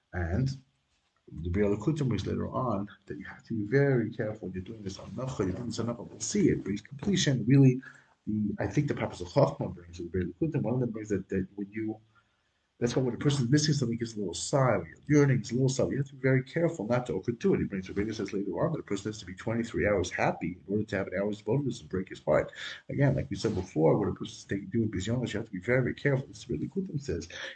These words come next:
have to be very, very careful not to overdo it. You have to stay happy and stay connected, but also you're sighing, and you realize it's important to sigh. You see some people all day, they're sighing, they're, they're moaning and groaning. That's not really gonna help you. It's just putting you in a place where you feel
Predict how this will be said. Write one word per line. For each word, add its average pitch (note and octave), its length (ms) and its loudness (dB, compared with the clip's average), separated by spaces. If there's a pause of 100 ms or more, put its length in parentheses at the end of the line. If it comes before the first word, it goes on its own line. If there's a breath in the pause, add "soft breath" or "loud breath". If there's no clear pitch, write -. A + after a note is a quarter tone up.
have A2 80 -4
to A2 80 -6
be G#2 40 -4
very, B2 180 4
very B2 140 2
careful C3+ 220 4
not B2 160 0
to - 100 0
overdo A#2 420 2
it. - 180 -6 (600)
You - 60 -2
have - 80 -8
to E2 140 -4
stay F3 320 6
happy B2+ 440 6
and - 100 -2
stay C#3+ 220 2
connected, C3+ 520 0
but - 120 -4
also D#3 320 2
you're - 120 -4
sighing, F3+ 340 0
and A2+ 100 0
you A#2 80 2
realize D#3 200 6
it's A2 140 -4
important D3 440 0
to C3 60 -4
sigh. E3 340 0
You A#2+ 120 2
see - 220 -6
some A#2 160 -6
people A2+ 260 -4
all G#2 180 -4
day, - 100 0
they're - 180 -6
sighing, F2 360 -8
they're, F2+ 240 -2
they're D2+ 120 -4 (100)
moaning C3 340 4
and G#2 120 -10
groaning. D3 340 6
That's F#2+ 220 -2
not A#2 240 2
really A2 140 2
gonna G2+ 180 -6
help A#2 260 2
you. F2 160 -4 (480 loud breath)
It's - 140 -12
just G2+ 200 -4
putting B2 220 0
you A#2+ 60 2
in G2+ 80 2
a F#2+ 100 -4
place D#3 320 6
where E2+ 320 -4
you G2 80 -2
feel F#2 340 -4